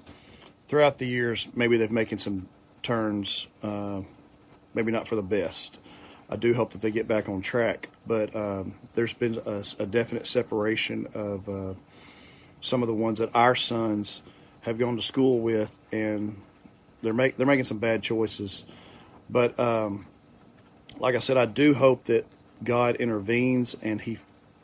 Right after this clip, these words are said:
something happens in their life to wake them up, because, uh, many are headed down the wrong path.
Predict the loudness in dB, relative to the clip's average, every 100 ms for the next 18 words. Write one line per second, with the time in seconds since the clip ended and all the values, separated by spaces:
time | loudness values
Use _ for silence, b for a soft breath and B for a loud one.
0 | -20 _ _ _ _ _ _ -4 -2 -2
1 | -2 -2 -2 -2 -2 0 2 2 0 -2
2 | -4 -2 -2 -2 -6 -2 -2 -2 -6 B
3 | B B B B B B B -20 -20 -14
4 | -8 0 6 6 6 2 2 2 2 0
5 | -4 B -2 2 4 4 4 4 4 2
6 | 0 0 0 0 0 2 2 0 -8